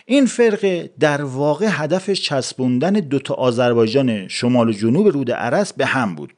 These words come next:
جعفر، جعفر پیشوری یه بار به اردنگی از گیلان رفته بود بیرون. دیگه بد می‌شد، اگه دوباره استالین ازش ناامید می‌شد، بد می‌شد. اینجاست که فرقه دموکرات آذربایجان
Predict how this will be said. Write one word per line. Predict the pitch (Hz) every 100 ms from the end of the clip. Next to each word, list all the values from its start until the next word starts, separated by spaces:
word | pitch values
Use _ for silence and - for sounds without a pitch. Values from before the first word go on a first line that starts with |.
| _ -
جعفر، | 120 226 240 226 208 180 151 -
جعفر | 147 180 170
پیشوری | 175 - 156 143 127 120 107 _ _ -
یه | 170
بار | 220 233
به | 185 160
اردنگی | 156 147 143 139 175
از | 196 147
گیلان | 127 143 165 190
رفته | 151 - 170
بود | 170 120
بیرون. | 127 117 78 - - -
دیگه | 127 151
بد | 147 151 143
می‌شد، | 117 - 104
اگه | 113 117
دوباره | 113 110 113 131
استالین | 110 - 113 139
ازش | 123 113 110 117
ناامید | 110 110 101
می‌شد، | 110 - 175 202 151 127
بد | 120 92
می‌شد. | - - - - _ _ -
اینجاست | 196 208 233 247 -
که | - 208 190 170
فرقه | - 147 131 160 165
دموکرات | 117 123 117 - 151 147
آذربایجان | 131 101 98 101 101 98 127 220 214